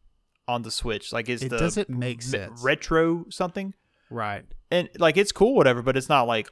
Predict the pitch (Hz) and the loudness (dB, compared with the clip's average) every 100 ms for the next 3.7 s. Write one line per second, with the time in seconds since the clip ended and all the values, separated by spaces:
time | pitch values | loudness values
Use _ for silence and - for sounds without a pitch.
0 | - 113 196 165 90 98 147 _ _ - | -6 2 4 4 0 -6 -8 _ _ -8
1 | 127 160 180 151 147 135 139 233 - 123 | -2 0 0 0 0 2 2 0 -4 -10
2 | 127 127 127 156 117 110 131 139 104 113 | -10 -2 2 2 0 -4 -2 0 -2 -4
3 | 139 120 185 139 120 254 | -6 -4 0 2 4 2